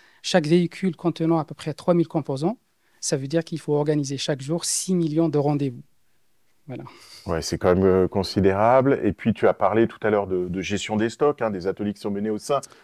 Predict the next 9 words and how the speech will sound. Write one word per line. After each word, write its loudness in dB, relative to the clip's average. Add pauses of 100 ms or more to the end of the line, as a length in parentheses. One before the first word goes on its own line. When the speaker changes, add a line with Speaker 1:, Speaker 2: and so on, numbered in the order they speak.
(120)
Speaker 2:
notamment 0
de -8
cette -8
usine -6
pilote, 0
d'approvisionnement, -2
gestion -10
des -6
stocks. -4